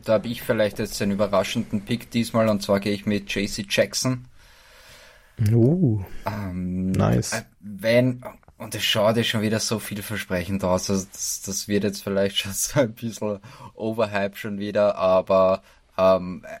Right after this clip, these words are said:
Speaker 1: er recovert einfach sehr gut oder ist sehr, sehr weit in seinem Recovery-Prozess,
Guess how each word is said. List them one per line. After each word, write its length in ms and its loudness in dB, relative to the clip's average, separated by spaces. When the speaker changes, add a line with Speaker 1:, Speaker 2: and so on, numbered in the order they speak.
Speaker 1:
er 220 -2
recovert 500 2
einfach 260 -2
sehr 280 0
gut 260 -6
oder 160 2
ist 160 -2
sehr, 380 2
sehr 240 -4
weit 220 2
in 100 -4
seinem 500 -4
Recovery-Prozess, 1600 0